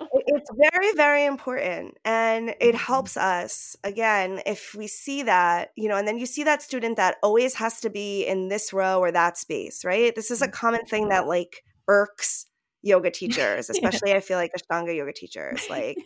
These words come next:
Speaker 2: <laughs>
Speaker 1: "Mix up your spot. Like, why do you always have to be there?" Or something <laughs> like,
Speaker 2: Yeah, yeah.
Speaker 1: but you might start to see, like, that there's a reason, you know, that,
Speaker 2: Mm-hmm.
Speaker 1: that,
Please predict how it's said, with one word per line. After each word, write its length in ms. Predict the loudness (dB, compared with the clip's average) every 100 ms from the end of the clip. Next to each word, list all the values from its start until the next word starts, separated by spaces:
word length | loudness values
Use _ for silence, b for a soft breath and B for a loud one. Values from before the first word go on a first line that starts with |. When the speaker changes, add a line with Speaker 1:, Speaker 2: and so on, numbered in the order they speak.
| -12
Speaker 2:
<laughs> 140 | -6
Speaker 1:
"Mix 200 | -2 2
up 100 | 2 2
your 80 | -4
spot. 460 | 2 4 6 4
Like, 160 | 2 0
why 120 | 0
do 60 | 2
you 80 |
always 200 | 2 2
have 80 | -2
to 60 | -8
be 60 | -4
there?" 140 | -2
Or 40 |
something 240 | -2 -4 -4
<laughs> 140 | -2
like, 220 | -2 -2 0
Speaker 2:
Yeah, 240 | 2 2
yeah. 160 | 0 0 4
Speaker 1:
but 140 | 4
you 100 | 6 2
might 260 | 2 2
start 180 | 0 0
to 80 | -2
see, 320 | -2 -2 0
like, 520 | 2 4 2 0 _ _ _ _ _ -4
that 160 | 0 4
there's 220 | 6 6
a 60 | 2
reason, 600 | 0 0 0 0 0 -2
you 100 | 0
know, 340 | 2 2 2 2
that, 180 | 0 -2
Speaker 2:
Mm-hmm. 180 | -6
Speaker 1:
that, 520 | -2 2 2 0 -2